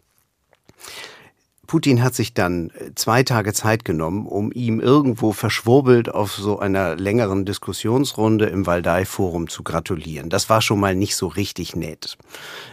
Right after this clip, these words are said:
Und dann hat er, äh, seine Propaganda angewiesen, halt eben auch Trump in nicht den hellsten Farben darzustellen. Und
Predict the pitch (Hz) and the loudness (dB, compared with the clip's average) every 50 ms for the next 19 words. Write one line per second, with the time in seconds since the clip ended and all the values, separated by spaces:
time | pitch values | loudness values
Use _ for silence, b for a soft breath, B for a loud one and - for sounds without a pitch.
0 | B B _ _ _ - 120 120 127 120 117 117 - - - 82 98 92 104 131 | B B _ _ _ 4 6 6 8 6 4 2 0 -8 -4 -2 0 2 4 2
1 | 143 135 127 127 117 - - - - - 104 104 98 98 98 98 98 92 92 - | 2 2 0 0 -2 -2 -6 -10 -6 -4 -2 0 2 2 2 0 0 -2 -2 -6
2 | - - 90 90 92 90 - - 90 85 85 90 92 92 90 - - 104 - 95 | -8 -8 -8 -8 -8 -10 -12 -12 -8 -6 -4 -4 -4 -6 -6 -6 -8 -6 -4 -4
3 | 90 82 87 80 90 110 110 117 104 92 87 85 92 98 107 104 104 92 85 101 | -4 -2 -2 0 2 2 4 4 2 2 0 -2 -2 -2 -2 -2 -2 -4 -4 -4
4 | 107 110 92 107 107 95 92 92 92 92 - - 95 104 90 92 95 65 76 92 | -6 -4 -2 -2 -2 0 0 -2 -2 -2 -4 -6 -8 -6 -6 -4 -4 -2 -2 -2
5 | 90 - - - - - 110 92 98 110 117 117 117 - - - - - 98 101 | -4 -6 -10 -10 0 2 2 4 4 2 0 -2 -4 -10 -16 -20 -10 -6 -4 -4
6 | 110 107 104 113 117 113 - 127 117 104 101 110 117 143 143 - - 120 98 - | -2 -2 -2 -2 -2 -2 -2 -2 -2 0 4 4 4 4 4 2 -2 -4 -4 0
7 | - 95 90 82 85 92 90 90 87 87 - - - 87 - - - 87 82 85 | 0 2 2 2 0 0 0 0 0 0 -2 -4 -8 -8 -8 -6 -4 -4 -2 -2
8 | 92 101 110 110 - - 82 85 | -2 -2 -2 -4 -4 -6 -10 -12